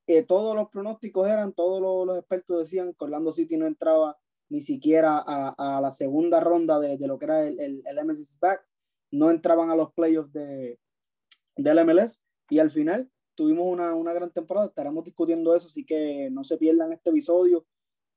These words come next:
eh, escuchen lo que tenemos que decir, escuchen también las preguntas que tenemos de, de, de nuestra, de nuestra audiencia en Twitter,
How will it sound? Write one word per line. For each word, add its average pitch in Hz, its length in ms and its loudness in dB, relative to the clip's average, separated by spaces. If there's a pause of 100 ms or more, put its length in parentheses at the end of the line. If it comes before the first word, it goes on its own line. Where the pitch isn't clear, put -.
(140)
eh, 139 500 -2
escuchen 180 400 2
lo 196 100 0
que 190 60 -2
tenemos 185 260 -6
que 190 80 -4
decir, 196 340 -4
escuchen 170 400 -6
también 170 240 -4
las 165 140 0
preguntas 160 420 -6
que 147 80 -8
tenemos 156 540 -4
de, 139 260 -6
de, 131 320 -10
de 135 160 -10
nuestra, 131 640 -2 (460)
de 139 100 2
nuestra 143 280 2
audiencia 165 580 2
en 143 180 -4
Twitter, 226 340 4